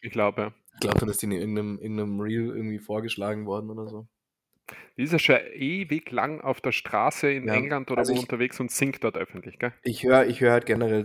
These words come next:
Speaker 2: mir, schau mir gerne so, so Straßenmusiker an.
Speaker 1: Ja.
Speaker 2: Das
Speaker 1: Ja,
Speaker 2: ist
Speaker 1: sie,
Speaker 2: das
Speaker 1: die ist ja mega Fame mittlerweile, ne? Die
Speaker 2: Ach
Speaker 1: hat ja,
Speaker 2: so?
Speaker 1: glaub ich, auf,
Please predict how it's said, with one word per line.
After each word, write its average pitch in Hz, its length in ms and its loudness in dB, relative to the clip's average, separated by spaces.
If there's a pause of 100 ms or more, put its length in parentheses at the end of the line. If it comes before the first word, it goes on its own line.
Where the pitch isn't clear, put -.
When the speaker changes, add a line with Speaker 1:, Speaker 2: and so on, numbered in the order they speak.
Speaker 2:
mir, 107 340 -2
schau 113 180 -2
mir 110 120 0
gerne 107 260 -2
so, 107 140 -6
so 104 140 -10
Straßenmusiker 104 760 -6
an. 98 120 -8 (760)
Speaker 1:
Ja. 120 140 0 (220)
Speaker 2:
Das - 140 -8
Speaker 1:
Ja, 135 80 6
Speaker 2:
ist - 100 2
Speaker 1:
sie, 151 120 4
Speaker 2:
das 160 100 -2
Speaker 1:
die 156 100 0
ist 156 100 0
ja 127 140 8
mega 127 400 2
Fame 117 360 -2
mittlerweile, 92 520 -6
ne? 92 80 -8
Die - 60 -20 (180)
Speaker 2:
Ach - 60 -8
Speaker 1:
hat 123 40 6
ja, 113 60 4
Speaker 2:
so? 147 100 4
Speaker 1:
glaub 127 180 2
ich, 117 60 4
auf, 107 100 2